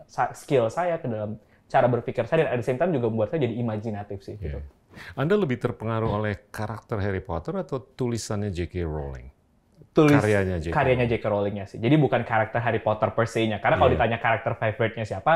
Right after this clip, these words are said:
Speaker 2: Hmm.
Speaker 1: favorite saya Snape gitu.
Speaker 2: Iya.
Speaker 1: <laughs> Cuman, em, apa namanya, cuman the, I think the whole,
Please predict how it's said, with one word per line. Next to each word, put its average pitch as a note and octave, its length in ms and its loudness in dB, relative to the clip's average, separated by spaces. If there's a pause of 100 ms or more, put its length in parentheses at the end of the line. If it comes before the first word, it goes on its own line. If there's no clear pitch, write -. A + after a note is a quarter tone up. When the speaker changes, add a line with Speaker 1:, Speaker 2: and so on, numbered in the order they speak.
Speaker 2:
Hmm. - 420 -20
Speaker 1:
favorite A2+ 300 4
saya D3 160 2
Snape B2+ 400 0
gitu. A#2 200 0 (340)
Speaker 2:
Iya. F#2 160 2 (260)
Speaker 1:
<laughs> G#3 240 -6
Cuman, D#3+ 420 6
em, C3 640 6
apa A#2 220 0
namanya, D#3+ 340 2
cuman D3+ 480 0
the, B2+ 160 0
I B2+ 80 -2
think D#3+ 160 4
the B2+ 100 8
whole, E3 460 6